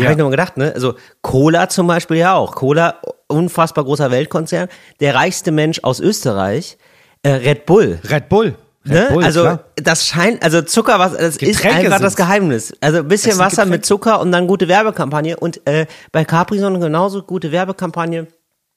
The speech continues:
Speaker 2: Hat damals, so alt ist dieses Zeug schon, äh, geworben mit Muhammad Ali.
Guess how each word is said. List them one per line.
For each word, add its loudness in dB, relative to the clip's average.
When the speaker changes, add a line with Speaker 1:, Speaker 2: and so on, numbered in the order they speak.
Speaker 2:
Hat -12
damals, -2
so -2
alt -2
ist -10
dieses -8
Zeug -2
schon, -10
äh, 0
geworben 0
mit -4
Muhammad 0
Ali. 2